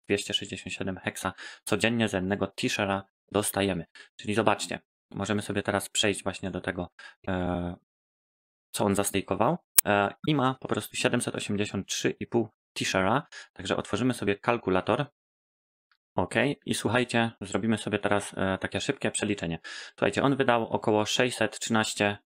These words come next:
tysięcy dolarów na po prostu tego heksa, e, który teraz tutaj zastejkował. E, no i zobaczcie, zastejkował go na dziewięćdziesiąt dwa dni, tym samym uzyskując siedemset osiemdziesiąt trzy i pół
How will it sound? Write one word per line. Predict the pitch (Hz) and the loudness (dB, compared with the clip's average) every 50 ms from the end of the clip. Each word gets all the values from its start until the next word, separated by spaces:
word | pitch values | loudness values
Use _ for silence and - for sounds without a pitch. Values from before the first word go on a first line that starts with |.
| _ | _
tysięcy | - - - - 120 104 - - | -4 -2 0 2 2 0 0 0
dolarów | 95 107 117 110 101 104 113 123 - - _ _ _ _ _ - | 2 2 4 4 4 4 2 0 -2 -6 _ _ _ _ _ -2
na | - 104 120 131 131 - | 2 2 2 2 0 -6
po | - | -8
prostu | - - 98 - - 104 | -2 -2 -2 -2 -2 -6
tego | 98 - - 117 101 95 | -2 2 2 2 4 2
heksa, | 85 95 - - - 117 139 160 _ _ _ _ _ _ _ - | -2 -2 -2 0 0 0 0 0 _ _ _ _ _ _ _ 2
e, | 98 98 95 | 2 2 2
który | - - - 117 113 | 0 0 0 0 2
teraz | - 117 110 110 107 - - _ _ | 2 2 2 2 2 -2 -8 _ _
tutaj | - 107 104 98 95 | -8 -4 -2 -2 -2
zastejkował. | 92 98 113 117 - 104 104 - 101 90 101 123 156 170 - - - - - - - - - _ - 101 | 2 2 2 2 2 0 0 2 2 2 4 4 2 0 -4 -10 -14 -14 -14 -14 -14 -16 -12 _ 0 2
E, | 101 101 98 101 104 _ _ _ _ | 4 4 4 2 0 _ _ _ _
no | - 165 | 2 4
i | 208 | 4
zobaczcie, | 185 127 98 87 - - - 92 92 - - | 4 4 4 4 2 0 -4 -4 -4 -4 -2
zastejkował | 104 120 123 - 127 117 - 120 113 110 | -2 0 0 0 0 0 2 2 2 2
go | 101 - 104 | 2 2 2
na | 101 95 | 2 2
dziewięćdziesiąt | 87 - 120 120 110 104 101 - 101 95 | 2 4 4 4 4 2 0 0 -2 -2
dwa | 87 87 87 | 2 0 2
dni, | 95 117 151 165 165 | 2 4 2 2 2
tym | - 113 113 | 2 0 0
samym | - 117 110 110 107 - | 2 4 2 2 4 2
uzyskując | 113 101 104 101 - - 104 101 98 - | 2 2 2 2 0 0 0 0 0 0
siedemset | - - 131 123 123 113 - 113 - | 2 2 4 4 2 0 0 -4 -6
osiemdziesiąt | - - 110 107 98 101 - - 98 90 | -4 -4 -2 0 0 0 -2 -2 -4 -4
trzy | - - - 135 | -4 -4 -4 -4
i | - - - | -2 -4 -2
pół | - 117 113 117 113 | 2 2 2 2 2